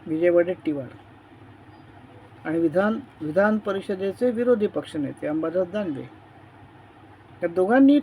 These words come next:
तातडीने हा प्रश्न हाती घेऊन राज्य सरकारच्या या निर्णयाला तीव्र विरोध दाखवलेला आहे, त्याची बातमी आली होती. आणि त्याच्याबद्दल आम्ही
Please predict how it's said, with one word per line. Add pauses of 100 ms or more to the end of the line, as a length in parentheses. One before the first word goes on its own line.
तातडीने
हा
प्रश्न
हाती
घेऊन (1040)
राज्य
सरकारच्या
या
निर्णयाला (160)
तीव्र
विरोध
दाखवलेला
आहे, (340)
त्याची
बातमी
आली
होती. (4000)
आणि
त्याच्याबद्दल
आम्ही